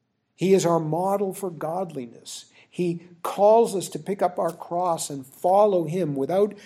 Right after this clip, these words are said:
concern for what might happen to us,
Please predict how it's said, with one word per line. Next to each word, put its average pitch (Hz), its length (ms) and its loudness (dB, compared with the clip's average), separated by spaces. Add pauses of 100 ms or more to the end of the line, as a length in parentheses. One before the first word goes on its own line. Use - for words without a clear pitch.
(140)
concern 220 600 -2
for 156 160 -2
what 185 260 0
might 208 200 2
happen 202 420 -2
to 135 180 -8
us, - 280 -12